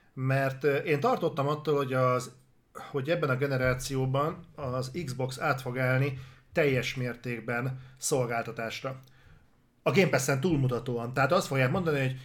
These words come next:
mi pénzt kell, hogy termeljünk, innentől kezdve mi leszarjuk az exkluzivitást,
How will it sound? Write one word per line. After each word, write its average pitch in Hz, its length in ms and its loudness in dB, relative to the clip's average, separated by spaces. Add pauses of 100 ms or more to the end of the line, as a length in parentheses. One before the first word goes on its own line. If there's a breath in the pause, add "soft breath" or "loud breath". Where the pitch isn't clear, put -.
(140)
mi 175 140 -2
pénzt 156 360 0
kell, 120 160 0
hogy 110 160 -8
termeljünk, 131 680 0
innentől 127 460 -2
kezdve 135 440 -2
mi 170 120 -4
leszarjuk 143 460 -2
az 120 100 -2
exkluzivitást, 131 880 -4